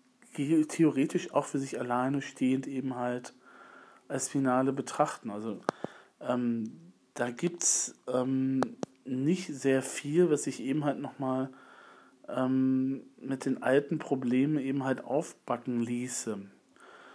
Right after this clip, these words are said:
Das ist bei BoJack anders, weil sich bei BoJack die Figuren zwar auch verändern, aber die Grundproblematik bleibt ja eigentlich immer dieselbe.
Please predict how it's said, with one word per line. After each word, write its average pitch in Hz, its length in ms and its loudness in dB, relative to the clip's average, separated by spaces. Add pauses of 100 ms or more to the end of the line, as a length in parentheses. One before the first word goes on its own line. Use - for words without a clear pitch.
(300)
Das 120 140 -6
ist 139 140 -4
bei 135 100 4
BoJack 143 460 0
anders, 156 640 0
weil 127 100 2
sich 139 240 -6
bei 131 80 2
BoJack 139 360 -2
die 143 100 -10
Figuren 147 320 -2
zwar 107 220 -6
auch 131 100 -10
verändern, 139 760 -2 (460)
aber 127 160 -2
die 131 80 2
Grundproblematik 131 920 2
bleibt 120 200 -6
ja 123 120 -2
eigentlich 135 320 -6
immer 127 160 -4
dieselbe. 123 580 0